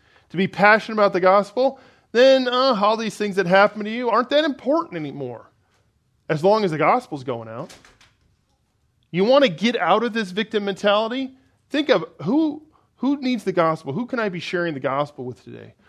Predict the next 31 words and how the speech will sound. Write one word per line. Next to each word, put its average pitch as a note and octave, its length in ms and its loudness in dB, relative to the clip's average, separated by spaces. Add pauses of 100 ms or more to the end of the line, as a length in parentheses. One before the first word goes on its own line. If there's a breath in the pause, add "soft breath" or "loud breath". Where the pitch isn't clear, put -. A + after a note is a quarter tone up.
Which C4 220 -2
of C4+ 60 2
my C4+ 140 4
coworkers G3 680 -2
needs D3+ 220 -8
Christ? C3+ 600 -6 (360 soft breath)
Which A#3+ 220 0
of B3+ 80 0
my A#3+ 160 4
family A#3 500 0
members D3+ 360 -2
needs C#3 220 -10
Christ? G#2+ 560 -14 (440 soft breath)
If F3+ 180 2
your C4+ 180 0
thoughts A#3 480 2
are F#3 420 4
on F3+ 180 2
the F3 60 -2
gospel F3 580 0
and D3 280 -8 (480)
therefore F3 440 2
not D#3+ 240 4
on E3 180 4
yourself, E3+ 760 -4 (1000)
you're D#3+ 140 0
gonna F3 160 2
lose D#3 320 -2
that B2+ 160 -2
victim C3 260 -10
mentality. A#2 640 -8